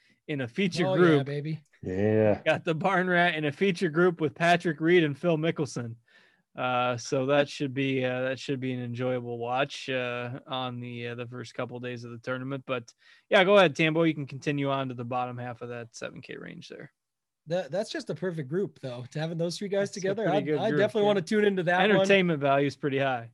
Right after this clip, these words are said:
Speaker 2: Yeah, so a couple guys in here that I like. So, uh, one guy I'm gonna take a stab on here is Lanto,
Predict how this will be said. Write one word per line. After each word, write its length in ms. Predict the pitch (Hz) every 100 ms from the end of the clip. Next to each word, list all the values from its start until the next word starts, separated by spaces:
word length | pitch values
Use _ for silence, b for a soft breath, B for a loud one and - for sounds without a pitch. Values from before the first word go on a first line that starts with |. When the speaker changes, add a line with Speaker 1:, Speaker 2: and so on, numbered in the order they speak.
| _ _ _ _ _ _ _ _ _
Speaker 2:
Yeah, 360 | 220 226 220 156
so 160 | - 196
a 60 |
couple 260 | - 277 294
guys 380 | 233 220 202 214
in 180 | 208
here 240 | 196 196 190
that 120 | 190
I 80 | 175
like. 360 | 175 170 170
So, 380 | - 175 170 156 b b 151
uh, 160 | 151
one 260 | 139 170 247
guy 220 | 247 226 202
I'm 100 | 208
gonna 120 | 208
take 200 | 165 208
a 40 | 214
stab 400 | - 208 208 196
on 280 | 202 208 208
here 280 | 185 196
is 180 | 208 156
Lanto, 580 | 151 180 190 208 214 202